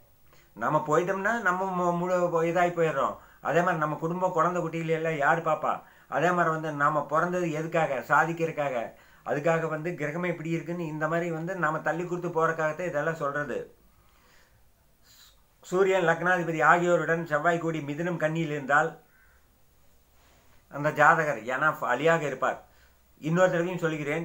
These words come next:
சூரியன் லக்னாதிபதி, அதே மாதிரி வந்து செவ்வாய் கூடி மிதுன ராசியில கன்னி ராசியில இருந்தா ஏன்னா ஃபலி. ஆறாம் இடத்துக்குடையவர் பாவியாகி திரிகோண ஸ்தானத்தில் அமர்ந்திருக்க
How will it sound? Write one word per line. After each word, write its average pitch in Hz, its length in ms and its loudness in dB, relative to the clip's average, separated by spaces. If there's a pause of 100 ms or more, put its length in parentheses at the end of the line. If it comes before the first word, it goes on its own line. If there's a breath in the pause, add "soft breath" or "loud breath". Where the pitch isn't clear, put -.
(160)
சூரியன் 175 400 0
லக்னாதிபதி, 151 580 0 (1300)
அதே 147 220 4
மாதிரி 170 200 4
வந்து 160 200 -2
செவ்வாய் 151 420 4 (260)
கூடி 170 260 0
மிதுன 175 360 -2
ராசியில 170 360 2
கன்னி 165 240 0
ராசியில 151 320 0
இருந்தா 143 260 -2
ஏன்னா 143 260 0
ஃபலி. 143 280 0 (1300 soft breath)
ஆறாம் 180 460 8
இடத்துக்குடையவர் 175 720 -2
பாவியாகி 165 580 2
திரிகோண 170 400 -2
ஸ்தானத்தில் 160 460 -2
அமர்ந்திருக்க 143 420 -4